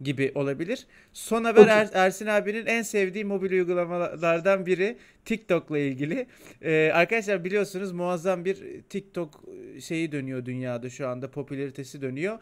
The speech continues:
Speaker 1: İki milyar toplam indirilme sayısına ulaştı uygulama. Ee, iki bin yirminin birinci çeyreğinde üç yüz elli bir milyon indirilmiş toplamda ve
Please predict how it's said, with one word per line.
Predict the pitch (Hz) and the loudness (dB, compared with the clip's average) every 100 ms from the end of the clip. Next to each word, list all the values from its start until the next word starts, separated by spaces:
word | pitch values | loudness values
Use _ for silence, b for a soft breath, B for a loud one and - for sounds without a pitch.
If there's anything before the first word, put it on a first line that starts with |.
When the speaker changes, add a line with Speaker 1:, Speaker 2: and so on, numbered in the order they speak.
| - _ - | -16 _ -14
Speaker 1:
İki | 196 - | -10 -6
milyar | 226 202 196 196 202 170 - | -4 -2 2 2 2 -2 -12
toplam | - 180 190 185 | -6 -4 -2 -4
indirilme | 180 170 170 170 185 180 | -4 -4 -6 -6 -6 -6
sayısına | - 160 151 196 214 | -4 -6 -6 -8 -4
ulaştı | 180 170 160 - 151 131 _ _ _ _ 156 | -2 -2 -4 -8 -8 -8 _ _ _ _ -4
uygulama. | 147 131 139 147 196 226 - _ _ | -4 -2 -4 -4 -4 -8 -12 _ _
Ee, | - 143 143 143 143 143 - - _ _ _ _ - | -4 -2 0 0 -2 -4 -8 -16 _ _ _ _ -16
iki | 165 190 | -8 -4
bin | 202 | -2
yirminin | 202 196 202 240 170 | 2 0 0 -4 -2
birinci | 180 196 202 | -2 -4 -4
çeyreğinde | 202 175 165 156 143 | -2 0 -2 -4 -6
üç | 143 | -8
yüz | 156 | -6
elli | 170 170 160 | -4 -4 -2
bir | 190 | -4
milyon | 170 170 156 143 127 123 _ | -4 -6 -2 -2 -4 -10 _
indirilmiş | 139 135 135 131 127 | -10 -8 -8 -8 -10
toplamda | - 139 - 143 143 156 233 233 _ _ 147 | -8 -8 -6 -6 -6 -6 -8 -10 _ _ -2
ve | 175 196 | 0 0